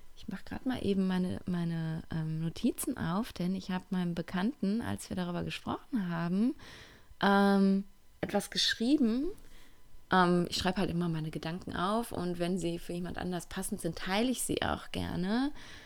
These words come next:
Und das teile ich jetzt einfach mal mit dir. Ich sag's dir auf Englisch und versuch's dann so gut es geht auf Deutsch zu übersetzen. Ähm, ich hab geschrieben, „You don't have forever to figure things out.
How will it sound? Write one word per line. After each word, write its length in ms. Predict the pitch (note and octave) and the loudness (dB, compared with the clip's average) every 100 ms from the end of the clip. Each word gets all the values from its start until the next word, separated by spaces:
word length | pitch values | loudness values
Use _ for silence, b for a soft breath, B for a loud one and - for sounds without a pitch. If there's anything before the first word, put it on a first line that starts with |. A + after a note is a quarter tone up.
| B B - - - | B B -16 -4 6
Und 680 | G3+ G3+ G3 G3 G3 - - - - - - - - - - - - - | 8 10 8 6 4 -2 -12 -14 -14 -14 -18 -20 -20 -20 -20 -20 -8 0
das 160 | G3 | 2
teile 220 | B3 D4 | 4 2
ich 80 | F4 | 2
jetzt 140 | A#3 - | 0 2
einfach 280 | A3 A3+ | 0 0
mal 140 | G#3 F#3+ | 0 0
mit 200 | F#3 - | 0 0
dir. 160 | G#3 A3 | 2 2
Ich 100 | - | 0
sag's 240 | A#2 - | -4 -2
dir 120 | G2 | -2
auf 100 | - - | -2 -2
Englisch 340 | F#3+ A3 G#3+ | 0 0 0
und 200 | - F#3 - | -2 -4 -6
versuch's 460 | - G#3 F3+ - - | -6 -6 -4 -6 -4
dann 160 | F3+ | -2
so 80 | F#3 | -2
gut 160 | - G#3+ | -4 -6
es 120 | - | -6
geht 120 | - | -6
auf 120 | - | -6
Deutsch 400 | - - - - | -4 -2 0 -2
zu 100 | - | -2
übersetzen. 840 | G3 F3 F#3 G#3 - F3+ F3 F#3+ A3+ B B B B B - | -4 -2 -2 -4 -2 -2 0 0 0 B B B B B 4
Ähm, 380 | F3+ F3+ F3+ F3+ | 6 8 8 4
ich 100 | F3+ | 2
hab 120 | G#3+ - | -2 0
geschrieben, 580 | - G#3 G3 F#3+ F#3 - B - | 0 2 2 2 0 -4 B -12
„You 300 | - F#3+ F#3+ - - - | 0 4 4 2 -2 6
don't 500 | G3 A3+ A3+ - G#3 | 6 6 2 0 2
have 460 | G3+ E3+ - - | 4 2 0 -10
forever 800 | - - - F#3 F3+ F3 D3 D3 | -8 -4 0 4 4 4 2 2
to 120 | - | -4
figure 460 | - - F#3+ F3+ E3+ | -6 -2 2 2 2
things 440 | - E3+ E3 - - | 0 -2 0 -2 0
out. 500 | E3+ D3+ C#3 - - | 0 2 0 -4 -6